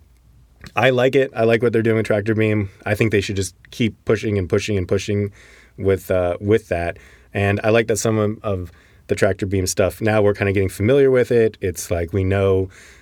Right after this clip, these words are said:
uh, more or less some of the direction they're going into, but it's still so fresh and new for all of us that I really love, especially, like, a second set tractor beam stuff.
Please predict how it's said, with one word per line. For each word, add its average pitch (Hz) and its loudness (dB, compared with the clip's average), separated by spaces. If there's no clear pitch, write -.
uh, - -10
more 117 2
or 98 0
less 113 2
some 117 0
of 107 0
the 110 2
direction 110 0
they're 104 0
going 110 2
into, 110 0
but 98 -2
it's 180 0
still 151 2
so 123 2
fresh 98 0
and 90 -2
new 95 2
for 85 -4
all 87 0
of 85 -2
us 87 -4
that 85 -4
I 104 0
really 101 2
love, 90 -4
especially, 107 -2
like, 82 -8
a - -10
second 95 -4
set 90 -4
tractor 82 -6
beam 82 -6
stuff. 80 -8